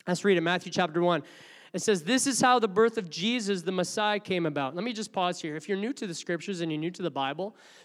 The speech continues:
there are four gospel accounts. Matthew, Mark, Luke, and John. The easiest way to understand this is these are four perspectives of what happened in Jesus' life. So we looked at one and we heard from one in Luke. Right now we're looking at Matthew. Here's another perspective.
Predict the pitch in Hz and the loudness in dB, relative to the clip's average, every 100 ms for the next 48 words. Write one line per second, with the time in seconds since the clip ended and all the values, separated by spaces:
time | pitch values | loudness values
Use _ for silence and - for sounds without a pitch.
0 | - 165 151 233 233 233 196 190 180 196 | -6 -4 -4 2 4 4 4 2 0 0
1 | 175 - 165 117 - - _ _ - 175 | 0 0 -6 -6 -14 -20 _ _ -4 0
2 | 196 202 214 202 185 180 185 165 165 170 | 0 0 -2 2 2 2 0 -2 -2 -2
3 | 160 143 151 120 117 - 214 240 233 226 | -4 -2 -4 -4 -12 -6 -4 -4 -4 -4
4 | 220 202 175 180 175 - 180 214 226 175 | -2 0 -2 -2 -4 -4 -2 -2 -6 -8
5 | 156 170 170 - - 220 220 214 - 214 | -8 -4 -4 -4 4 4 4 0 -2 -4
6 | 196 - 139 135 160 139 160 147 147 143 | -6 -6 -8 -8 -6 -2 -2 -4 -6 -6
7 | 131 139 139 131 135 113 - - - 180 | -6 -8 -8 -6 -8 -8 -16 -20 -8 -2
8 | 175 180 240 233 185 185 185 180 175 202 | 2 2 2 2 4 4 4 2 2 0
9 | 208 185 175 175 151 160 160 - - 156 | 0 0 2 2 2 0 -2 -10 -8 -6
10 | 165 156 160 160 170 165 156 160 160 147 | -4 -2 -2 -2 -2 -2 -2 -4 -6 -8
11 | 147 147 151 151 147 143 151 139 - | -8 -8 -6 -6 -8 -12 -14 -18 -20